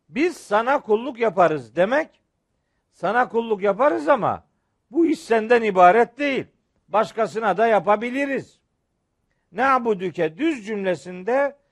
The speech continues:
böyle herhangi bir mana özelleştirmesi yoktur.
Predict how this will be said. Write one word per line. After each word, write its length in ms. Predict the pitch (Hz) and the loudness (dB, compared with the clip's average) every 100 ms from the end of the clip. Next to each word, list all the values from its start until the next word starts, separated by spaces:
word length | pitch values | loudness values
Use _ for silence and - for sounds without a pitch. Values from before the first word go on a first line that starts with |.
| _ _ | _ _
böyle 240 | 190 226 226 | -4 2 4
herhangi 580 | 214 240 220 285 262 196 | 4 4 0 -4 -6 -2
bir 180 | 220 247 _ _ _ | -4 -4 _ _ _
mana 840 | 165 208 220 214 240 294 294 285 _ _ _ _ _ | -2 2 2 2 2 2 0 -4 _ _ _ _ _
özelleştirmesi 1040 | 180 180 233 233 226 - 220 214 214 226 | -2 2 2 2 0 0 -6 -4 -8 -4
yoktur. 420 | 226 185 - - | -2 -2 -4 -20